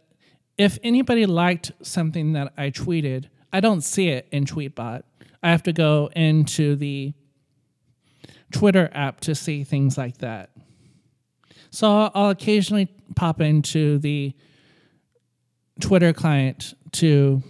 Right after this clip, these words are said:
check out notifications. So that's going to be the first episode of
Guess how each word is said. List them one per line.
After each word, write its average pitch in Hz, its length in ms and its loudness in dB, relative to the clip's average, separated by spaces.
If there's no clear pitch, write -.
check 160 260 -2
out 135 200 -2
notifications. 123 1160 -2
So - 180 0
that's 254 220 0
going 262 380 2
to 240 140 -2
be 196 300 0
the 165 520 -2
first 262 420 0
episode 185 720 2
of 151 460 0